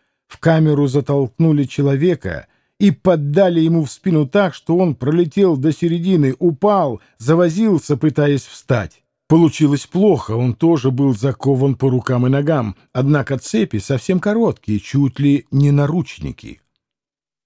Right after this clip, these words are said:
Мазур совсем было собрался встать и помочь, но вдруг узнал штабс-капитана. "Ого!" почти весело сказал он,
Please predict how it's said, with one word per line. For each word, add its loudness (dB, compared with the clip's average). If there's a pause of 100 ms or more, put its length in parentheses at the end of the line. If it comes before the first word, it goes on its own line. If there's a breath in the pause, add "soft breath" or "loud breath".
(160)
Мазур 2
совсем 0
было 2
собрался -2
встать -2
и -2
помочь, -2 (320)
но 2
вдруг 0
узнал 0 (760)
штабс-капитана. -4 (1600)
"Ого!" 2 (840)
почти 0
весело 2
сказал -2
он, 0